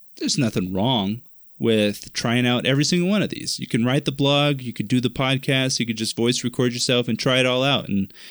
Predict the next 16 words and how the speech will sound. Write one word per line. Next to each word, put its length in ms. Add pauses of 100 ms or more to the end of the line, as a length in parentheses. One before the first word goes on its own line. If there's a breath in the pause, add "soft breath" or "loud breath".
(280 loud breath)
if, 480
if 340
it's 220
not 200
working 360
after 320
a 60
month, 320
then 280
just 220
go 140
ahead 160
and 120
cut 240
something 340
out 300